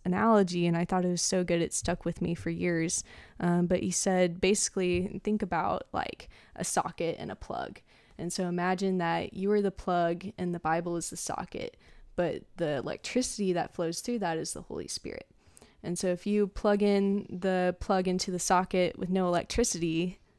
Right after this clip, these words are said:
it's not gonna turn, the light won't turn on. But if there's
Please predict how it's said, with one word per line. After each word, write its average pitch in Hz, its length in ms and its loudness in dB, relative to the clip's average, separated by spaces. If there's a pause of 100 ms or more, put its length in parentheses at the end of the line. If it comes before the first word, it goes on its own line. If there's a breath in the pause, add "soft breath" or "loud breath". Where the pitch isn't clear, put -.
it's - 160 -8
not 196 240 0
gonna 185 220 2
turn, - 300 -4
the 180 160 -4
light 196 220 0
won't - 180 -6
turn - 180 -8
on. 202 280 -6
But 185 80 2
if 185 160 -2
there's 175 420 -4